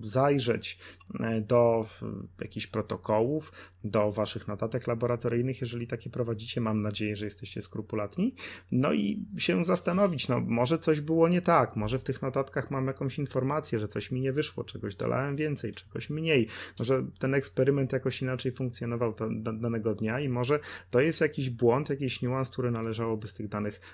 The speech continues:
e, usunąć. No, te dane, jak powiedziałem, są fikcyjne, <laughs> nie wrócimy do żadnych notatek, więc zostawiamy to tak, jak jest,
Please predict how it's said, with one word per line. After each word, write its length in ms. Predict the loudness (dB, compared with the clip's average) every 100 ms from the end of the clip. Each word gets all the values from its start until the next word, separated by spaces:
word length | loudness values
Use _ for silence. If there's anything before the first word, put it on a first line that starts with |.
| 0
e, 180 | 2 2 0
usunąć. 440 | 0 -2 -4 -6
No, 120 | -10 -6 4
te 140 | 6
dane, 380 | 8 6 4 4
jak 200 | 0 -2
powiedziałem, 460 | 0 4 4 4 2
są 180 | -4
fikcyjne, 480 | -4 -8 -2 0 0 0
<laughs> 40 |
nie 140 | -2 -2
wrócimy 420 | -4 -6 -4 -4
do 100 | 0
żadnych 320 | 0 0 -2
notatek, 380 | -6 -6 -6 -4
więc 160 | -2 -2
zostawiamy 520 | -4 -2 -2 0 -2
to 100 | -4
tak, 180 | -6 -6
jak 180 | -4
jest, 200 | -2 -4